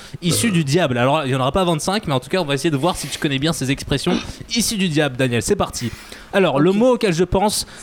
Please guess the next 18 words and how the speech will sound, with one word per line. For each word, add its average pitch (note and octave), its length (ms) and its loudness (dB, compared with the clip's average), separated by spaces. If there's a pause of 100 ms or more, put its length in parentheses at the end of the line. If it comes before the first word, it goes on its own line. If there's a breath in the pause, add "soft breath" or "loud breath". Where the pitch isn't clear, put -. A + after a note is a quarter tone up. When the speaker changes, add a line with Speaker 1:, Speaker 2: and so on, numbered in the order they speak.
Speaker 1:
signifie F#3+ 800 2
que D#3+ 100 0
la D3+ 100 2
personne F#3+ 340 -2
est D3+ 100 -2
à B2+ 60 0
bout E3+ 160 2
de E3 40 -6
force, - 380 -2
qu'elle B2+ 160 -2
puise A3+ 320 0
dans D3+ 120 2
ses B2+ 120 -6
dernières F3 320 0
ressources C#3+ 380 0
afin D#3+ 200 0
de A#2+ 80 0
survivre. B2 540 -2